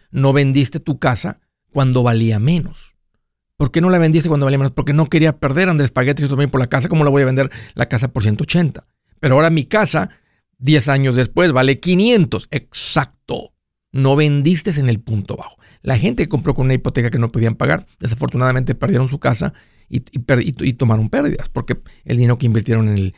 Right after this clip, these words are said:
en el enganche, en el depósito, en los costos de cierre, pues todo eso se termina y todo lo que le invirtieron a la casa para hacerla bonita. Por eso, a plazo corto, tú sí podrías perder dinero. Porque ¿qué tal si inviertes y compras acciones cuando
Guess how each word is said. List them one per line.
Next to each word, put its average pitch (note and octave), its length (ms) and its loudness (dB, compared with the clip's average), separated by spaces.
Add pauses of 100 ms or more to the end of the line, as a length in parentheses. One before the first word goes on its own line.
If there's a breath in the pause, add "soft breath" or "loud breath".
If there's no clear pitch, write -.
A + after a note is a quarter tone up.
(240 soft breath)
en G2 100 -4
el G2 160 0
enganche, D3+ 580 0
en A2+ 100 0
el G2 120 -2
depósito, B2 760 -2
en B2 60 -6
los C#3+ 120 -6
costos A#2+ 280 -8
de A#2+ 40 -6
cierre, C#3+ 380 -2
pues D3+ 180 -12
todo D3 220 4
eso D#3 160 -2
se C#3+ 120 -2
termina B2+ 400 0 (180 loud breath)
y - 80 -14
todo C3+ 160 0
lo D3+ 80 0
que C#3+ 80 -2
le C3+ 60 0
invirtieron B2+ 320 -2
a C3 40 -2
la A#2+ 80 -4
casa B2 180 -6
para C3+ 100 -6
hacerla G2+ 200 -2
bonita. A#2 420 -2 (1040)
Por C#3 120 -2
eso, C3 100 2
a - 100 -10
plazo - 460 -6 (240)
corto, - 640 0 (920)
tú F#3+ 100 -4
sí G3+ 120 -2
podrías A3+ 400 -2
perder B2 360 2
dinero. G2+ 380 -4 (480)
Porque E3 220 -6
¿qué F3 120 -2
tal F3+ 220 -2
si E3+ 240 -2 (240 loud breath)
inviertes C#3+ 600 0
y - 20 -10
compras D3+ 300 -4
acciones B2 320 -2
cuando A#2 380 -2